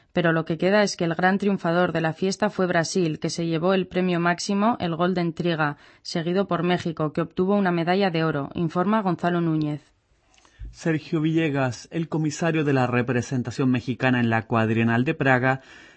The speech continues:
Speaker 2: se vuelve muy conforme a su país, con un sabor a misión cumplida en la boca. Después de once días de extenuante trabajo, la cuadrienal bajó el telón el domingo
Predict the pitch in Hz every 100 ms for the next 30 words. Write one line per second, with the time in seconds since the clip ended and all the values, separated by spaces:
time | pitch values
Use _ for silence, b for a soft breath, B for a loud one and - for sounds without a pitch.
0 | _ - 165 175 175 170 170 175 - 160
1 | 143 165 151 151 151 - 120 110 131 165
2 | 139 113 104 - - 131 139 139 135 120
3 | 123 131 - - 117 120 - 147 139 160
4 | 143 127 123 127 - 101 110 120 107 98
5 | 92 87 85 B B B - 127 - -
6 | 143 135 135 143 143 - 143 139 143 123
7 | 131 123 - 147 139 143 139 151 147 156
8 | 135 - 143 139 B B - 127 120 -
9 | 123 123 135 151 135 135 131 - 139 131
10 | 131 131 131 127 117 123 147 131 127 123
11 | 127